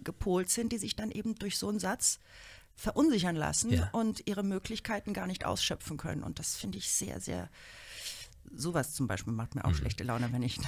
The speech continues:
Speaker 1: <laughs> so, so etwas mitbekomme.
Speaker 2: Bist du, bist du, bist du ein kleiner Rebell, also gegen den Strich gebürstet?
Speaker 1: Mm, ich bin Feuerpferd im chinesischen Sternzeichen. Die gibt's nur alle sechsundsechzig Jahre. Die sind, früher sind die von den gleich mal, ähm, die wu-,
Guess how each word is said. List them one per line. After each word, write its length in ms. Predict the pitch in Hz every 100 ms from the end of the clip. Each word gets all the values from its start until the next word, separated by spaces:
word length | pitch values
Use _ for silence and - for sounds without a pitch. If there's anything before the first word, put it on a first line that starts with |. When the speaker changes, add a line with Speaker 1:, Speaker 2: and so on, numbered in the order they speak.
| -
Speaker 1:
<laughs> 240 | - - -
so, 140 | - - -
so 80 | 151
etwas 240 | - 131
mitbekomme. 380 | 156 151 147 143
Speaker 2:
Bist 100 | 127
du, 80 | 139
bist 260 | 131 147
du, 60 | 175
bist 260 | 131 170 -
du 100 | 120
ein 360 | 131 127 120
kleiner 320 | - 151 156
Rebell, 500 | 139 131 151 98 82 92 _
also 360 | 131 113 110 107
gegen 400 | 127 110 135 156
den 120 | 123
Strich 280 | - 151 -
gebürstet? 640 | 104 92 73 - - - - - - - -
Speaker 1:
Mm, 500 | 143 143 139 143 139
ich 180 | - -
bin 120 | 175
Feuerpferd 760 | - 175 226 233 - 135 127 -
im 280 | 139 131
chinesischen 460 | 135 - 139 127 110
Sternzeichen. 580 | - 117 113 117 117 120
Die 80 | 131
gibt's 180 | - 160
nur 120 | 147
alle 160 | 147
sechsundsechzig 640 | 147 151 - 147 147 - 139
Jahre. 300 | 143 165 127
Die 80 | 120
sind, 200 | 139 -
früher 360 | - 143 156
sind 200 | 170 180
die 100 | 185
von 180 | 180 165
den 200 | 165 165 - - - - -
gleich 220 | 156 160
mal, 400 | 185 - 165 -
ähm, 300 | - - 170 - - - - 50 - - - - - -
die 160 | 170
wu-, 100 | 175